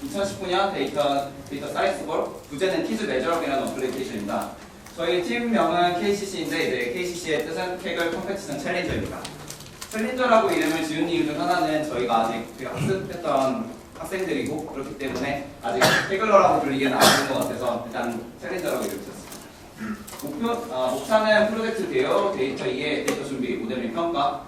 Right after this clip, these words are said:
결론 및 개선점 순으로 발표하도록 하겠습니다. 네, 팀원 소개는 넘어가도록 하겠습니다. 네, 사용한 언어는 파이썬을 기반으로 뭐, 아나콘다, 주피터 노트북 등을 사용했고요.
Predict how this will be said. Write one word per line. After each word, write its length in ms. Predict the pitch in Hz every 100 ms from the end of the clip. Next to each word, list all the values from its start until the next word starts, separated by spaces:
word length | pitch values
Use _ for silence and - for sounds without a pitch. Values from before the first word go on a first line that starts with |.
| -
결론 220 | 143 196
및 140 | 190 -
개선점 600 | 175 170 160 - - - -
순으로 380 | 180 175 165 165
발표하도록 480 | - 113 117 113 -
하겠습니다. 380 | 92 90 - - - - - - - - - - - - - -
네, 120 | 135 - -
팀원 220 | 190 196
소개는 400 | 202 196 180 180
넘어가도록 400 | - 117 110 104
하겠습니다. 420 | - - - 117 - - - - -
네, 100 | -
사용한 400 | - 214 233 240
언어는 420 | 196 180 175 175 196
파이썬을 480 | 226 226 220 196
기반으로 460 | - 156 - 147 135
뭐, 260 | 113 110 117
아나콘다, 640 | 127 127 123 143 - - - - - -
주피터 240 | - - 170
노트북 400 | - - - 117
등을 180 | 117
사용했고요. 600 | 113 160 - 113 101 -